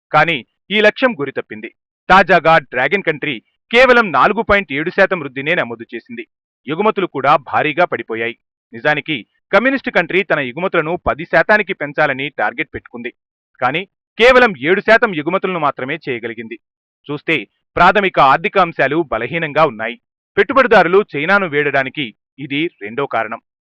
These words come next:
ఇక మూడో కారణం ఏమిటంటే స్థానిక ప్రభుత్వాలు. స్థానిక ప్రభుత్వాలు అప్పుల కుప్పగా మారిపోయాయి. ఇవి ఇప్పుడు టైమ్ బాంబులను తలపిస్తున్నాయి.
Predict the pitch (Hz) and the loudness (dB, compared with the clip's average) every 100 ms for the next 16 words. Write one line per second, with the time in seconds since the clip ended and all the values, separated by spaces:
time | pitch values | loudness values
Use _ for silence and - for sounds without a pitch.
0 | _ _ 147 196 135 123 180 220 208 190 | _ _ 0 2 2 0 2 6 6 4
1 | 185 143 135 127 143 127 - _ _ - | 0 -6 -8 -6 -6 -6 -8 _ _ 2
2 | 190 208 233 - 120 - 123 117 _ _ | 4 4 0 -6 -10 -6 -4 -4 _ _
3 | _ - 190 262 277 240 190 180 170 160 | _ 0 4 4 2 -2 -2 2 2 4
4 | 202 - - 196 175 - 131 135 170 117 | 0 -2 -2 0 -2 -6 -2 0 0 -2
5 | 117 117 117 120 _ _ _ - 214 233 | -6 -8 -8 -8 _ _ _ -4 -2 -2
6 | 214 180 - 156 208 208 156 151 185 139 | -2 -2 0 0 4 4 4 -2 -4 -4
7 | 113 - - 110 113 | -6 -14 -14 -10 -10